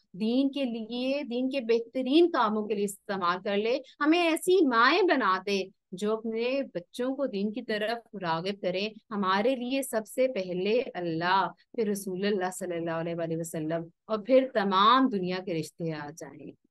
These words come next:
अल्लाह सुब्हानो तआला आपसे, मुझसे राजी हो।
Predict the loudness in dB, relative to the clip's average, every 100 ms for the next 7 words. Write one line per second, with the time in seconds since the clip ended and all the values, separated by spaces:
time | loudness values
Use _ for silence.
0 | _ _ _ _ _ -4 -2 0 -2 -2
1 | 0 0 0 0 0 -2 -4 -2 0 -2
2 | -2 -2 -2 -4 -6 -2 -2 -4 -6 -6
3 | -4 -4 -6